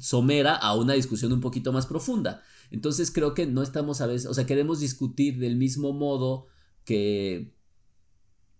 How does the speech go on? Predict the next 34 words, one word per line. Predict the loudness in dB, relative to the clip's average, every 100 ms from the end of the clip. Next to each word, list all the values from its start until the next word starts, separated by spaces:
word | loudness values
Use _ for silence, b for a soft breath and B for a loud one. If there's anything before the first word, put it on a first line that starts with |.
| -20 -4
que, | 0 2 0 -2 -4 -8 -4
que | -2 2
el, | 2 4
el | 4 4
último | 2 0 2 2
drama | 2 4 2 2
de | 2
los, | 0 0 -2 -4 -8 -4
de |
estandoperos, | -4 0 2 2 2 2 2 0 -6 -10
de | -4 -2
la | 0
misma | 2 2 2 -2
manera | -2 -2 -2 -2 -2
que | -6
podemos | -4 -2 -2 -2
discutir | -4 -6 -2 -2
esta | -2 -2
película | -2 -2 -2 -2 0
y | 0
no | 0 0
son | -2 -4
las | -4
mismas | -4 -4 -4
cosas | -2 -2 0 -4 -4
y | -2
no | -2 -2
se | -4
deben | -2 -2 -2
de |
utilizar | -4 -6 -8
las | -8 -6
mismas | -6 -6
herramientas. | -4 -4 -6 -8 -12